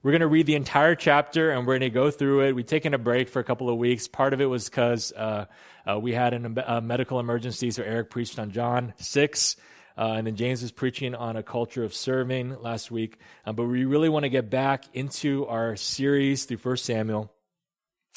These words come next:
First Samuel chapter three. <clears throat> Let's read it, and then we'll pray. Now the boy Samuel was ministering to the Lord in the presence of Eli.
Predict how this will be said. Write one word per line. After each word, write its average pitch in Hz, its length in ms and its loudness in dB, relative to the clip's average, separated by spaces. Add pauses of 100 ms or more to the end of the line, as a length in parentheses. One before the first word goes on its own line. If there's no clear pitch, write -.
(420)
First 147 300 4
Samuel 131 340 2
chapter 120 360 0
three. 107 440 -4 (1400)
<clears throat> - 1120 -10
Let's 127 160 -2
read 143 240 6
it, 170 160 4
and 123 100 -2
then 120 100 -2
we'll 113 100 -4
pray. 95 340 -4 (1700)
Now 139 80 8
the 147 100 4
boy 170 220 6
Samuel 156 560 2
was 127 180 2
ministering 139 680 0
to 143 100 -2
the 123 120 4
Lord 123 360 2
in 117 80 -6
the 117 80 -2
presence 127 460 -4
of 107 100 -8
Eli. 104 440 -2